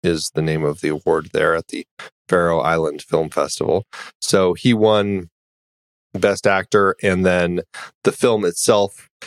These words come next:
the film itself was nominated for Best Film, but lost to Samurai Rebellion, which, uh, I haven't seen, but now I'm curious about. And also,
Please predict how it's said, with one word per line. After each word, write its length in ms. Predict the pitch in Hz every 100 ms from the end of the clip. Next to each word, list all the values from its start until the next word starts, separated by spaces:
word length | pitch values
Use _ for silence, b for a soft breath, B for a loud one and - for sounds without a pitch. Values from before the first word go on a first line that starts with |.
| B -
the 80 |
film 220 | - 139 120
itself 420 | - 131 117 110
was 220 | - 104 98
nominated 680 | 101 98 95 90 82 82
for 500 | - - 92 90 87 82
Best 360 | 90 87 -
Film, 300 | 127 127 175 -
but 140 | 95
lost 420 | 95 92 - - -
to 280 | 101 90 87
Samurai 520 | - 95 90 82 82
Rebellion, 720 | 80 82 80 113 113 73 - 160 -
which, 400 | 80 - - -
uh, 300 | 73 69 - -
I 140 | 82
haven't 360 | 80 117 107 -
seen, 320 | - 120 82
but 240 | 71 69 - _ B B -
now 280 | 87 87
I'm 140 | 76 78
curious 440 | - 107 87 78
about. 380 | - - - - - - B B _ -
And 320 | 98 95 90
also, 760 | - 98 101 - 95 90 87